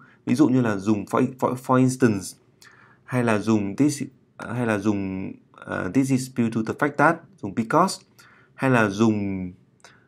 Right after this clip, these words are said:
hay là nhấn mạnh đến as a result chẳng hạn, hay là as a consequence, à, để mà đưa ra cái kết quả.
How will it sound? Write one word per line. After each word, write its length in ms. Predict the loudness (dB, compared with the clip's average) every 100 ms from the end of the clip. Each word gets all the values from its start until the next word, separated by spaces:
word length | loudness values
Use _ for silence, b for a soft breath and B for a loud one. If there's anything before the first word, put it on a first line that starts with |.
| _
hay 160 | -2 2
là 80 | 2
nhấn 200 | 2 2
mạnh 160 | 2 0 _
đến 440 | 2 2 2 -2 -4 -12 _
as 240 | -4 2 4
a 40 |
result 280 | 6 6 4
chẳng 120 | 2
hạn, 180 | 2 0 -4 _ _ _ _ _ _ _ _ _ _ -20 _ _ _ _ _ _ _ _ -20 -8
hay 140 | -4 -2
là 60 |
as 260 | 0 0 -2
a 40 |
consequence, 520 | -4 -8 0 2 0 -6 -16 b b b b b b _
à, 260 | -2 0 2
để 140 | 2
mà 220 | 4 2
đưa 160 | 2 4
ra 180 | 6 4
cái 160 | 0
kết 140 | -4 2
quả. 300 | 4 4 0